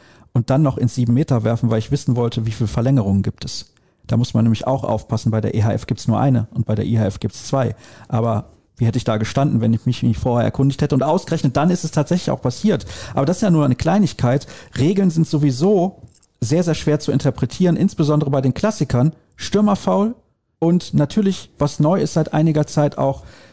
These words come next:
die Bestrafung der Spieler, die von außen noch versuchen, irgendwie die Situation zu retten. Sehr, sehr schwierig.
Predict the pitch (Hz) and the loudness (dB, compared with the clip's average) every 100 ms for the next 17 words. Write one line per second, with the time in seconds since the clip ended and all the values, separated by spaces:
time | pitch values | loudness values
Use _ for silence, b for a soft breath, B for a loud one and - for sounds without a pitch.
0 | B 131 131 - 139 151 160 143 - - | B -2 0 -2 -2 2 2 2 0 -2
1 | 147 139 131 131 135 117 127 156 - 139 | 0 0 0 0 2 0 2 0 2 0
2 | 135 135 123 156 135 143 170 156 131 131 | 2 0 0 0 0 2 4 4 2 2
3 | 120 - b b 127 120 131 117 - 160 | 2 -2 b b -2 -2 0 0 2 2
4 | 180 165 156 - 127 131 165 170 - 160 | 2 2 0 0 0 2 0 0 0 0
5 | 160 160 | 2 0